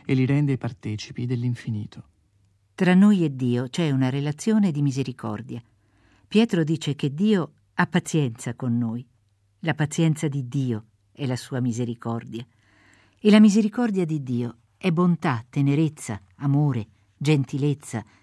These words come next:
Speaker 2: fedeltà, grazia. Nel mondo degli uomini c'è poi tanta ostilità e tanta generosità, tanta bellezza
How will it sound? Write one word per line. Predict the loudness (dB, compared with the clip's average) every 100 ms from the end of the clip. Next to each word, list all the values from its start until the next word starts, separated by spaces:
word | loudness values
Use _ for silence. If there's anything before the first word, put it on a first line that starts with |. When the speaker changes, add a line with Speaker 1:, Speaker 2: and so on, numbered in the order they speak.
| _
Speaker 2:
fedeltà, | -6 -2 0 0 -2 -2 -2 -4 _ _ _ _ _
grazia. | -4 0 0 -2 -10 -14 -14 _ _ _ _ _ _ _ _ _ _ _ _ _ _ _
Nel | 6 8
mondo | 10 8 6
degli | 2 0 0
uomini | 0 0 0 -2 -8 _ _ _
c'è | -4 -2
poi | 0 2 2 2 -2 _ _ _ _ _ 0
tanta | 2 4 2 -4
ostilità | -4 -8 -8 -4 -4 -4 _ _ _ _ _
e | -4 0
tanta | 2 2 0
generosità, | -2 -2 -2 -4 -10 -14 -16 -20 _ _ _ _ -20 -18 2
tanta | 6 6 4 0
bellezza | 0 0 0 -2 -6 -12